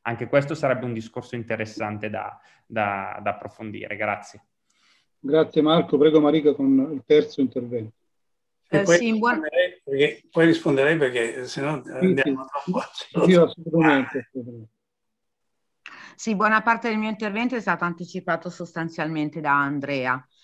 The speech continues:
Speaker 4: Eh, ci tengo a dirlo perché anche secondo me una delle dimensioni che ci interpella,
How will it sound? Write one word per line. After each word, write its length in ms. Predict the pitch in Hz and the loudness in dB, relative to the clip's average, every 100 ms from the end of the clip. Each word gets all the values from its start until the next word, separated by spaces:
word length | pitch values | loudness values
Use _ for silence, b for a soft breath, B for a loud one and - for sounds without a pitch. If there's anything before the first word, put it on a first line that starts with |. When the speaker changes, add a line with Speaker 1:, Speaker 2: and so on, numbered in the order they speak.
| _ | _
Speaker 4:
Eh, 540 | - 147 151 147 143 143 | -12 -6 -4 -4 -6 -10
ci 160 | - - | -14 -10
tengo 280 | 165 160 | -6 -4
a 60 | 160 | -4
dirlo 500 | 160 175 165 185 180 | -4 -4 -2 -4 -4
perché 720 | 156 156 - 180 175 180 - | -4 -6 -6 -4 -2 -2 -4
anche 320 | - 175 175 147 | -4 -4 -4 -10
secondo 460 | - 165 185 185 | -12 -8 -6 -4
me 440 | 170 160 165 160 - | -4 -2 -2 -4 -6
una 200 | 185 165 | -6 -6
delle 220 | 151 156 | -6 -6
dimensioni 1080 | 156 160 160 160 - 180 170 160 151 151 151 _ _ _ _ _ _ _ | -8 -8 -8 -10 -8 -4 -2 -2 -4 -6 -10 _ _ _ _ _ _ _
che 200 | - 175 | -6 -6
ci 200 | - 226 | -4 -2
interpella, 1040 | 214 196 147 - - 175 160 151 143 143 | -2 -4 -8 -8 -4 -2 0 -4 -8 -10